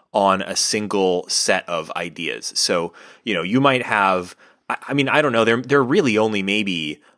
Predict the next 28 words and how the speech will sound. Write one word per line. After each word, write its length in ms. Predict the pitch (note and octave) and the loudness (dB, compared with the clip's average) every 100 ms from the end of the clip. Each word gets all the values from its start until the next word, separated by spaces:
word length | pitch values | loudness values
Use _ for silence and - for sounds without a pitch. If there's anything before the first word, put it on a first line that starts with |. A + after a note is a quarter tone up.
| _ | _
uh, 680 | F#2+ F2+ E2+ E2 D#2 D#2 D2+ | 0 2 4 2 2 -2 -4
forty 460 | - - - A#2 G#2 | -8 -10 -6 -2 -2
or 120 | D#2+ | -2
fifty 420 | - G#2 - F#2 | 0 -2 -2 -6
of 100 | D#2+ | -6
these 160 | E2 D#2 | -8 -12
puzzles 440 | - F#2 E2+ D#2+ | -6 -4 -4 -6
through 160 | - F2 | -6 -8
the 80 | D#2 | -2
whole 260 | - G2 | 2 2
game, 340 | F#2 G#2+ F2+ E2 | 2 0 0 -2
and 120 | F#2 F#2 | -6 0
almost 380 | B2+ D3+ C3 - | 2 4 2 0
any 180 | B2 A#2+ | 0 4
one 180 | A2 | 4
of 120 | A2+ G2+ | 4 2
them 140 | F#2 | 2
maybe 200 | F2+ F#2 | 0 0
takes 320 | - F2 - | -2 -4 -4
one 460 | D#2+ E2+ F#2+ F#2+ F#2+ | -2 0 2 0 -4
to 160 | F#2+ | -6
three 500 | - - E2 E2+ F2 | -8 -6 -2 0 0
minutes 400 | E2 E2 D2 - - | -2 -4 -4 -6 -6
to 60 | |
solve. 400 | - - C2+ A1 | -6 -4 -4 -4
They're 140 | - F#2+ | -4 -2
not 320 | G2+ G#2+ - | 2 0 0
long, 480 | F#2+ F2+ F2 F2 | 0 2 2 0